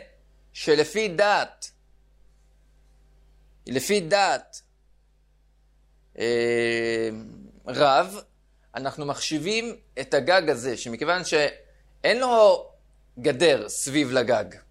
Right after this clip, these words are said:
אין גדר סביב לגגות. בכל אופן, לא גדר של גובה עשרה טפחים כתיקונו. אם כן, זה נחשב מקום פרוץ, לכן אסור לטלטל בו יותר מארבע אמות.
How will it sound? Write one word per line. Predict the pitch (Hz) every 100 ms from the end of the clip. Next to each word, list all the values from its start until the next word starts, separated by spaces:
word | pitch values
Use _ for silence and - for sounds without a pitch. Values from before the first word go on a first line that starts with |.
| _ _ -
אין | 156 220
גדר | 233 208 214
סביב | 180 180 196
לגגות. | 175 165 156 147 - - _ _ _ _ _ _ _ _ _ _ _ _ _ _ _ _ _ _
בכל | - 160
אופן, | 160 156
לא | 165 170 170 170 165 151 - 131
גדר | 143 131 170 170 151 120
של | - 135 117
גובה | 113 143 165 156
עשרה | 143 151 160
טפחים | 160 147 151 170 160
כתיקונו. | 151 151 151 156 190 180 - - _ _ _ _ _ _ _ _ _ _ _ _ _ _ _ _ _ _
אם | 160 175
כן, | - 123 135 156 _ _ _ _ _ _ _ _ _ -
זה | 120
נחשב | 120 156
מקום | 156 170 180
פרוץ, | 208 214 254 - 147
לכן | 180
אסור | 180 196
לטלטל | 185 196 190 208
בו | 165
יותר | 156 175
מארבע | 170 165 170 170
אמות. | 175 175 165